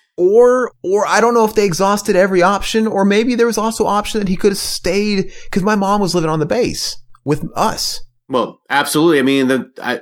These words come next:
Speaker 2: I mean, speaking as a, f-, a former Navy guy, I know that they highly encourage family, uh, a family type situation.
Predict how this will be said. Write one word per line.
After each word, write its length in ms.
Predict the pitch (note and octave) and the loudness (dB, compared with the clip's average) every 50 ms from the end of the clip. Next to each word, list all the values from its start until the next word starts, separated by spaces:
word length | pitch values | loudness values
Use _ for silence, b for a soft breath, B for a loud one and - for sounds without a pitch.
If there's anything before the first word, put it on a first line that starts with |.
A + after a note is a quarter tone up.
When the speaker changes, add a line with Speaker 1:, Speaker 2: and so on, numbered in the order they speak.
| _ - | _ -6
Speaker 2:
I 80 | A#2+ | -4
mean, 120 | B2 C3 A#2+ | -2 -2 -2
speaking 360 | - - F3+ F3+ E3+ E3 D3+ | 0 2 2 2 2 2 2
as 160 | D3 C3+ A#2+ | 2 0 0
a, 60 | C3 | -2
f-, 240 | B2 - - - - - | -4 -4 -8 -16 -16 -14
a 60 | A#2+ | -14
former 340 | A#2+ - B2+ C3 C3 A#2 A#2 | -10 -4 -2 -2 -2 0 0
Navy 300 | G#2+ A#2+ C#3+ E3+ C3+ G#2+ | 0 0 0 0 0 0
guy, 460 | F2 G2 F#2 F#2 F#2 F#2+ G#2 G#2+ - _ _ _ _ - | -2 -4 -4 -4 -4 -6 -8 -8 -10 _ _ _ _ -4
I 100 | B2 C3 | -2 0
know 340 | C3 C3+ C3+ C3+ C3+ C3 B2+ | 0 2 2 2 2 2 2
that 200 | A#2 A#2+ - - | 0 -2 -2 -2
they 320 | C3 C3+ C3+ C3+ C3+ A#2+ - - _ _ | -2 0 0 0 0 -2 -4 -8 _ _
highly 640 | - - - C#3+ D#3+ E3+ F3 E3+ D#3+ D3 D3 C#3 B2+ | -10 -6 -2 0 2 4 4 4 2 2 0 0 0
encourage 800 | A#2 A2+ A2+ - A#2 A2+ A2 A2 G#2+ G2 F#2+ F#2+ - - - - _ _ _ _ _ _ _ _ _ | -2 -2 -2 -2 -2 -2 0 0 -2 -2 -4 -6 -6 -8 -10 -12 _ _ _ _ _ _ _ _ _
family, 720 | - C3 A#2+ A#2 G#2+ G#2 G#2 G2+ G2 F#2+ G2 F#2+ F2 - _ _ | -2 0 0 2 0 0 0 0 0 -2 -2 -4 -6 -10 _ _
uh, 180 | - G#2+ G#2+ - | -8 -8 -8 -8
a 80 | - - | -8 -6
family 340 | - C3 A#2+ A2+ A2 A2 G2+ | -2 -2 0 0 0 -2 -4
type 260 | G#2+ A2 G2 F#2+ - | -4 -4 -4 -6 -6
situation. 920 | - - - A#2+ A2+ - - G#2 G#2+ G#2 G2+ - - G2+ F#2+ F2+ F2 E2 | -8 -8 -6 -6 -6 -4 -4 -4 -2 -2 -2 -4 -4 -4 -4 -6 -6 -8